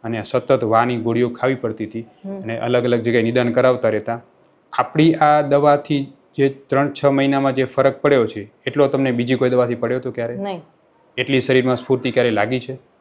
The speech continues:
Speaker 1: દુખાવાની ગોળી ખાતા એના કરતાં આપણી ગોળી કઈ રીતે અલગ પડે એમ?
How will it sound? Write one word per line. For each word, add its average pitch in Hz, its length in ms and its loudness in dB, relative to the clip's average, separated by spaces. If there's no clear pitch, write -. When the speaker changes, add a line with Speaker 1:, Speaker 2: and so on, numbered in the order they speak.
Speaker 1:
દુખાવાની 139 520 2
ગોળી 139 260 2
ખાતા 143 300 0
એના 123 180 0
કરતાં 120 240 0
આપણી 127 200 0
ગોળી 131 200 0
કઈ 160 200 4
રીતે 127 200 0
અલગ 107 300 -4
પડે 107 160 -8
એમ? 107 160 -10